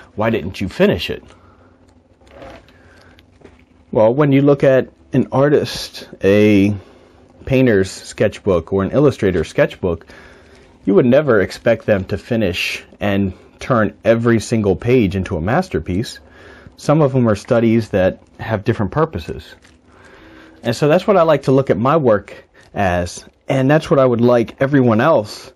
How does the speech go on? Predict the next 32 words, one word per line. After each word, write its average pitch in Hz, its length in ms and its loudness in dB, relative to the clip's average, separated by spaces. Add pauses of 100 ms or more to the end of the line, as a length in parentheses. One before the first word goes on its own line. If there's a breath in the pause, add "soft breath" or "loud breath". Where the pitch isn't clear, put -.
to - 120 -4
kind 117 240 -2
of 101 120 0
start 117 360 0
out 151 200 -2
their 98 160 0
work 90 320 -2
as. - 400 -10 (600 loud breath)
What 160 160 2
if 185 320 0 (520)
you 123 540 6
just - 400 -2 (200)
took 156 240 -2
this 120 240 -2
as 104 120 -4
a 104 60 -4
learning 101 400 0
exercise, 82 800 -8
just - 220 -2
a 104 60 0
fun 127 540 0
exercise 92 640 -4
to - 140 -6
where 104 340 2 (580 loud breath)
you 156 100 2
didn't 143 300 0
put - 280 0
all 135 260 2
of 139 80 -2
that 120 200 0
extra 123 320 -4
pressure 101 640 -4